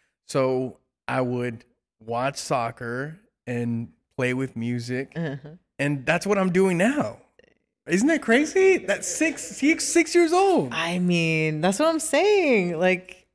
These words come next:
Speaker 2: I think, <sighs> yeah, I think naturally the things that,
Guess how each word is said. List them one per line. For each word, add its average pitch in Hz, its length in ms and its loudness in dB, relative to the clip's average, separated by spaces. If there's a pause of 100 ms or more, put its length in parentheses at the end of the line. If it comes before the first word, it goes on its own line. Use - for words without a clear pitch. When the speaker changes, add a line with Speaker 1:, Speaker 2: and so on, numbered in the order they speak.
(120)
Speaker 2:
I 185 200 -4 (280)
think, 262 480 -2 (100)
<sighs> - 720 -14
yeah, 214 540 -2
I 175 80 -6
think 233 240 -4
naturally 196 420 -2
the 180 120 -4
things 190 400 -6
that, 170 300 -4